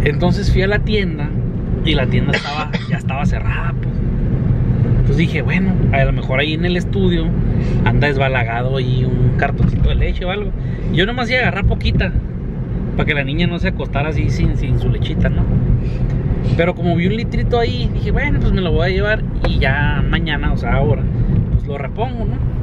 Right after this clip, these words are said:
Pues ya llegué a la casa y le preparé su, su lechita a la niña y todo, y resulta que la niña ya estaba dormida. La desperté, créanme, la tuve que despertar para que tomara lechita porque ella quería lechita.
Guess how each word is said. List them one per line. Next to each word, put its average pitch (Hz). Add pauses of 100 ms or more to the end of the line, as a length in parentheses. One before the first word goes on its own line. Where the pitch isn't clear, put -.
(1700)
Pues 151
ya 160
llegué 208
a 214
la 214
casa 208 (240)
y -
le 131
preparé 123
su, 123 (320)
su -
lechita 139
a -
la -
niña -
y -
todo, 185
y -
resulta 156
que 170
la 170
niña 156
ya -
estaba -
dormida. - (580)
La 139
desperté, 139 (420)
créanme, 170 (100)
la 120
tuve 135
que 151
despertar 139 (760)
para -
que 143
tomara 127
lechita 139
porque 170
ella 175
quería -
lechita. -